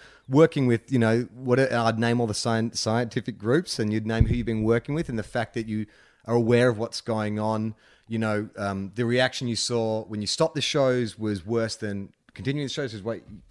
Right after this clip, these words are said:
why you can continuing to do it. People are finding some benefit from it. You know, you don't know, um, what's going on, but you're determined to find out.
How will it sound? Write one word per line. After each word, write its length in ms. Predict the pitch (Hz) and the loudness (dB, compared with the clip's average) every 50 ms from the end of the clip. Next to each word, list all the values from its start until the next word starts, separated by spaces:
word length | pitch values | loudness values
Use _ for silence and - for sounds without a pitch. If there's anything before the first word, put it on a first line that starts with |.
| - 120 - 92 | -14 -14 -10 -6
why 140 | 107 107 107 | -2 -2 -2
you 100 | 104 - | -2 -2
can 160 | - 110 95 | -4 -8 -6
continuing 720 | - 135 135 123 - - 151 151 160 156 156 156 151 143 | -4 -6 -6 -6 -6 -4 -2 -2 0 0 -2 -2 -4 -4
to 100 | - 151 | -6 -6
do 200 | 131 151 156 156 | -2 0 0 0
it. 80 | 151 - - _ - - - - _ _ _ | 0 -2 -6 _ -20 -20 -20 -20 _ _ _
People 320 | - 151 139 - 123 113 | -2 -2 -2 -2 -2 0
are 240 | 107 104 101 101 - - _ _ _ _ - | 0 0 -2 -4 -6 -12 _ _ _ _ -20
finding 340 | - - - 117 113 107 101 | -8 -6 -4 -2 -2 -4 -4
some 240 | - - 120 107 101 | -2 -2 0 0 0
benefit 360 | 90 135 147 156 - - 147 | 0 0 0 0 -2 -6 -10
from 300 | - - - 143 143 143 | -8 -6 -4 -4 -2 -2
it. 180 | 139 139 - _ _ _ _ _ _ _ | -4 -6 -8 _ _ _ _ _ _ _
You 100 | 117 113 | -6 -4
know, 60 | 113 | -4
you 140 | 110 117 120 | -2 -2 -2
don't 260 | 110 - 139 135 117 | 0 0 -2 0 -2
know, 420 | 117 110 117 135 170 165 127 113 107 - _ _ _ | -2 -2 -2 0 0 0 0 -2 -4 -8 _ _ _
um, 400 | - 101 101 101 101 101 101 - _ 101 | -6 -6 -4 -4 -6 -8 -10 -12 _ -8
what's 220 | 117 113 - - | -8 -8 -8 -8
going 260 | - 117 110 107 120 | -8 -8 -6 -6 -6
on, 160 | 143 147 120 | -4 -4 -4
but 140 | 98 113 110 113 | -4 -6 -6 -6
you're 140 | 107 107 | -6 -8
determined 600 | 101 92 92 - 98 - - 131 127 127 127 110 101 | -8 -10 -14 -16 -14 -10 -8 -6 -4 -2 -2 -2 -4
to 60 | 107 | -6
find 340 | - - 120 107 101 98 98 | -6 -4 -4 -2 -2 -2 -2
out. 280 | 120 131 104 - - | -2 -4 -4 -6 -12